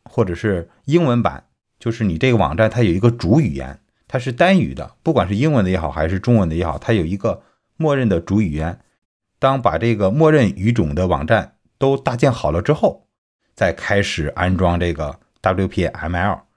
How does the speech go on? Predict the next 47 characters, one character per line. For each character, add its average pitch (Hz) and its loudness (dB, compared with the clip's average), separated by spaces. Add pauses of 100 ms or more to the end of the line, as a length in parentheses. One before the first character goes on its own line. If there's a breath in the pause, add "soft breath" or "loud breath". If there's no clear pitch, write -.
(240)
然 87 0
后 107 -2
再 101 2
制 98 -4
作 92 2
多 104 4
语 69 0
言 69 -4
版 76 -2
本， 71 -10
是 - -14
这 151 2
个 101 0
流 76 -8
程。 - -18 (1600 loud breath)
那 147 2
么 123 2
在 123 0
正 127 4
式 120 2
启 - -4
用 117 4
这 98 -4
个 80 -4
W 110 2
P 120 -2
M 87 0
L 104 2
之 117 -2
前 101 0
呢， 123 2
先 113 2
给 104 2
网 90 -2
站 95 0
做 95 0
备 101 0
份， - 0
特 - 0
别 80 0
是 98 -2
数 113 2
据 110 2
库 117 2
的 92 0
备 101 0
份， 123 -4